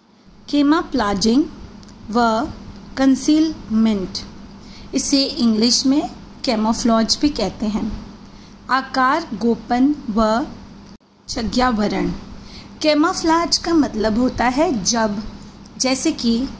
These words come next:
कैमेलियन एक जानवर है जो कि जिस सरफेस पे बैठता है वैसे रंग का आकार ले लेता है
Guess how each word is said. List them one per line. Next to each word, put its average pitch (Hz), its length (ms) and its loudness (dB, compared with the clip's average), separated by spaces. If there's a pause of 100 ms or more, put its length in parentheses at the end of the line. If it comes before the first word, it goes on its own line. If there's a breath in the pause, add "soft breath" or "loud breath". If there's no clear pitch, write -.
(300)
कैमेलियन 240 600 4
एक 262 320 -2 (300)
जानवर 196 540 0
है 202 540 -2
जो 240 200 2
कि 226 320 -2 (380 loud breath)
जिस 381 240 0 (680)
सरफेस 233 540 0
पे 247 120 -4
बैठता 196 440 -2
है 233 200 2 (220)
वैसे 233 420 2
रंग 233 320 2
का 277 120 2
आकार 208 520 -4
ले 196 120 -2
लेता 214 300 0
है 220 160 2